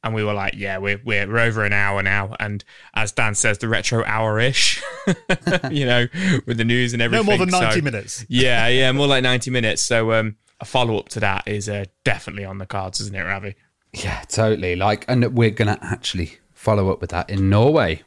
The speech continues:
Speaker 3: which is gonna be
Speaker 1: Mm.
Speaker 3: really awesome because we are going to Retro Messe, which is happening on the twentieth to the twenty-first of August. And they have got some wicked guests. Like, we went there before and it was an amazing time 'cause they had this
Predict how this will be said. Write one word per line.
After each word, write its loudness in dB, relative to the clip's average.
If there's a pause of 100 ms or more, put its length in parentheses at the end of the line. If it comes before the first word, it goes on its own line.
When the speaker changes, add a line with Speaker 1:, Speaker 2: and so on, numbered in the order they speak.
Speaker 3:
which -6
is -4
gonna 2
be 0
Speaker 1:
Mm. 2
Speaker 3:
really 4
awesome 0
because -2
we 6
are 2
going 2
to -4
Retro 0
Messe, 0 (240)
which -10
is -12
happening -6
on -4
the -8
twentieth -6 (100)
to -16
the -20
twenty-first -2
of 0
August. 2
And 0 (320)
they 4
have 4
got 2
some 2
wicked 2
guests. -2
Like, 2
we 4
went 4
there 6
before 2
and -4
it -10
was -8
an 2
amazing 4
time 0
'cause -8
they 0
had -4
this -8